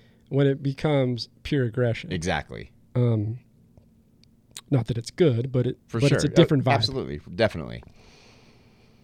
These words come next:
Speaker 1: So he, uh,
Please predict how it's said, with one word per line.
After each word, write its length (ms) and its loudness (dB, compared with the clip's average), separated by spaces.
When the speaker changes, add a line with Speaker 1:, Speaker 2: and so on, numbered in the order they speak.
Speaker 1:
So 460 10
he, 800 4
uh, 600 6